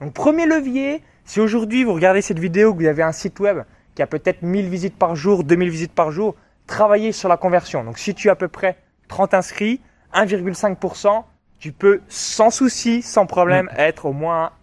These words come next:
Speaker 1: trois, quatre pour cent.
Speaker 2: Ouais, je pense, ouais.
Speaker 1: Et du coup, eh bien, avoir, euh, bah, quasiment cent inscrits par jour, donc ce qui serait assez
Speaker 2: Ouais.
Speaker 1: sympathique.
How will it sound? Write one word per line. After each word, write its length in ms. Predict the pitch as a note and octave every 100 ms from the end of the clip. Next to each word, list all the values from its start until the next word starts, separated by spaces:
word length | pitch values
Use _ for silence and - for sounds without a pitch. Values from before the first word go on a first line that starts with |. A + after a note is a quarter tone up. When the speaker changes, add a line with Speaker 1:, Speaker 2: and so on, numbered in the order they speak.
| _ -
Speaker 1:
trois, 440 | - F3 E3 - _
quatre 180 | F3 - _ _
pour 160 | D3 C#3+
cent. 160 | F3 E3+
Speaker 2:
Ouais, 60 |
je 80 | F3+
pense, 220 | B2+ -
ouais. 80 | C#3+
Speaker 1:
Et 40 |
du 140 | B2+ C#3+
coup, 380 | - F#3 F#3+ D3+
eh 40 |
bien, 220 | B2+ D#3+
avoir, 400 | C#3+ C#3 D#3 C#3
euh, 180 | A#2 G#2+
bah, 120 | G#2+ A2
quasiment 520 | C#3 B2 C3+ D3+ D#3 _ _
cent 320 | - - F3 -
inscrits 280 | C3 - D3
par 220 | C3+ B2+
jour, 160 | D3+
donc 140 | C#3+ A#2
ce 80 | -
qui 60 |
serait 200 | - C#3+
assez 160 | B2+ C#3
Speaker 2:
Ouais. 180 | C#3 -
Speaker 1:
sympathique. 560 | - C#3 C3 B2+ -